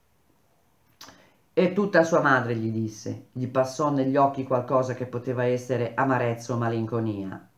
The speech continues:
E Del Buono, per cambiare argomento, tornò su quello che più e solo gli interessava. "Aspettiamo a fasciarci la testa", disse. Non ce la siamo ancora rotta del tutto.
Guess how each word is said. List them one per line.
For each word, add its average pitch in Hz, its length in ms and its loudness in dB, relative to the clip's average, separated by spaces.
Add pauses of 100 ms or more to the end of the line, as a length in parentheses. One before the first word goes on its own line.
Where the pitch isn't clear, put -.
(120)
E 165 140 6
Del 160 200 4
Buono, 135 540 2
per 123 120 -2
cambiare 127 400 2
argomento, 123 800 -2
tornò 165 320 2
su 165 180 -6
quello 160 320 4
che 131 420 -4
più 170 380 -2 (720)
e 147 120 -2
solo 185 540 4
gli 190 80 2
interessava. 123 840 -2 (540)
"Aspettiamo 190 680 4
a 165 60 6
fasciarci 143 480 -2
la 139 120 0
testa", 127 440 -2
disse. 110 460 -8 (580)
Non 170 140 0
ce 208 120 2
la 190 100 4
siamo 196 260 4
ancora 196 300 6
rotta 202 240 4
del 175 240 0
tutto. 113 460 -6